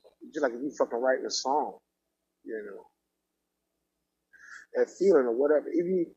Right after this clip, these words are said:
if you mad at a motherfucker and you go cook some food, that food is not gonna taste good,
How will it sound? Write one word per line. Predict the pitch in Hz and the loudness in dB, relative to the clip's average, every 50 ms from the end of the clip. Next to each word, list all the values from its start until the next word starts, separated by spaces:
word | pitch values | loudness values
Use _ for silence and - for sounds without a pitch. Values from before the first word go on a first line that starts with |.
| _ _ | _ _
if | 165 160 160 | -8 -6 -4
you | 214 240 | -2 -2
mad | 208 170 175 190 185 170 | 0 2 2 2 4 2
at | 151 151 | 2 0
a | 165 | 0
motherfucker | 160 160 156 151 147 143 - - - - - - _ _ _ _ _ _ _ _ - | -2 -2 -2 -2 -2 -4 -6 -10 -12 -12 -16 -18 _ _ _ _ _ _ _ _ -10
and | 131 156 | -6 -6
you | 175 156 | 0 4
go | 160 156 143 | 4 4 4
cook | - - 165 - - | 4 0 -2 -2 -2
some | 147 139 135 | -6 -8 -8
food, | - - 165 160 147 | -6 -6 -6 -4 0
that | 135 135 131 - | 0 0 0 0
food | - 233 247 202 | -2 -2 0 0
is | 170 147 | -2 0
not | 165 151 147 139 | 0 0 0 0
gonna | 135 123 - | -2 -6 -6
taste | 147 139 123 117 120 - | -6 -6 -6 -8 -2 0
good, | 175 185 170 143 127 | 2 2 2 0 -2